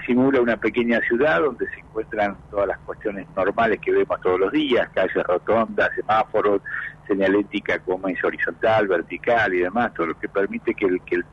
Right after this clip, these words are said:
que el conductor, eh, como pueda, eh, conducir su vehículo de forma más segura. Partiendo de la base que Toyota diseña y fabrica vehículos equipados con la mejor tecnología para la seguridad en cada caso, y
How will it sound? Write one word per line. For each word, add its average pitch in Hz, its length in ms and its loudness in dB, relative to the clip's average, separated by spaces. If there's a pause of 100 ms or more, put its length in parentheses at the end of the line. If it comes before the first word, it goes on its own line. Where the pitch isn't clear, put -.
(260)
que 90 100 -4
el 85 80 -6
conductor, 113 640 -2 (540)
eh, 92 460 -4
como 90 240 -4
pueda, 101 600 2
eh, 87 380 -6 (400)
conducir 95 540 0
su 107 80 2
vehículo 101 380 4
de - 60 0
forma 90 300 -2
más 90 220 -2
segura. 135 340 2 (340)
Partiendo 175 500 0
de 147 60 6
la 135 100 4
base 139 280 -2
que 120 140 -4
Toyota 117 480 -2
diseña 151 420 -2
y 123 60 2
fabrica 110 460 0
vehículos 107 520 -2
equipados 143 680 -2 (480)
con 107 140 -2
la 101 60 2
mejor 98 320 0
tecnología 110 680 2
para 92 180 0
la 90 200 0
seguridad 92 400 2
en 90 80 -2
cada 90 280 2
caso, 82 420 -2
y 82 120 -14